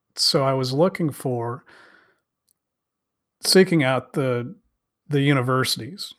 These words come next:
which obviously schools would have more in common with. But even the universities that I was talking to were looking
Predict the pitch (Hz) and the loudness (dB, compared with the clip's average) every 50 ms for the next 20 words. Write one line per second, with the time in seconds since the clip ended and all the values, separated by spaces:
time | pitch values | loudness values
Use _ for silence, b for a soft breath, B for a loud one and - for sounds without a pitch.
0 | _ 226 - - 147 143 - - 165 - 180 175 151 143 139 127 127 123 - - | _ -14 -2 0 2 2 2 2 -2 -2 -2 0 0 2 2 2 0 -2 -2 -4
1 | 123 120 - - - 131 117 120 117 - 127 127 120 117 113 120 113 113 107 107 | -4 -6 -6 -6 -6 -8 -8 -8 -8 -8 -8 -6 -6 -4 -4 -6 -6 -6 -8 -8
2 | 110 107 - 147 139 139 135 117 113 110 - - 185 - - - _ _ _ _ | -10 -10 -10 -6 -4 -4 -4 -6 -8 -12 -16 -18 -20 -20 -20 -20 _ _ _ _
3 | _ _ _ - 143 131 127 143 151 151 143 135 131 127 131 135 127 120 123 139 | _ _ _ -6 -4 -2 0 0 0 0 0 0 -2 -2 -4 -4 -4 -4 -4 -2
4 | 160 190 180 - - 123 113 113 113 113 113 110 110 110 - - - 127 113 113 | -2 -2 -4 -4 -6 -8 -8 -6 -8 -8 -8 -8 -8 -8 -8 -8 -6 -6 -6 -6
5 | 117 - 120 120 117 - - - 131 120 117 117 117 117 117 120 110 110 110 127 | -8 -8 -10 -12 -10 -12 -10 -8 -6 -6 -4 -4 -6 -6 -8 -8 -8 -10 -12 -14
6 | - _ _ _ _ _ _ _ _ _ _ _ _ _ _ _ _ _ - - | -18 _ _ _ _ _ _ _ _ _ _ _ _ _ _ _ _ _ -12 -6
7 | 143 131 143 156 147 - 143 127 123 123 127 175 | -2 2 2 2 2 0 -4 -4 -4 -6 -8 -10